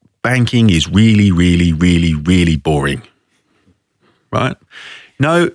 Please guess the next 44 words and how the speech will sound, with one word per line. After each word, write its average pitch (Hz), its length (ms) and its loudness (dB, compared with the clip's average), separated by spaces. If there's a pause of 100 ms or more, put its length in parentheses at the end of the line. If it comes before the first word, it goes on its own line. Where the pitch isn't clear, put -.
nobody 160 840 2
in 131 120 2
the 127 60 2
world 117 320 2
has 98 100 0
ever 113 140 -2
got 113 140 -2
out 98 120 -4
of 98 80 -8
bed, 101 200 -2
leapt 101 280 -4
out 98 80 -2
of 104 60 -4
bed 107 120 -2
in 107 60 0
the 104 60 -2
morning 107 200 0
going, 98 160 -2
"I'm 143 200 -2
going 135 220 0
banking 123 460 -2
today," 104 460 -4 (720)
right? - 140 -8 (100)
It 120 200 -4
just - 400 -6
doesn't 147 280 -2
happen, 139 360 -4 (320)
right? 139 260 -4 (1000)
Rule 165 160 2
number 160 160 0
two 170 420 -2 (380)
is 151 180 2
it's - 340 -4 (200)
really, 151 340 0
really, 143 300 0
really, 131 320 0
really 120 320 0
important. 123 520 -2 (1300)
Um, 110 400 0
you 113 100 0
know, 101 100 0
the 107 80 -4
whole 143 540 0
economy's, 95 680 -2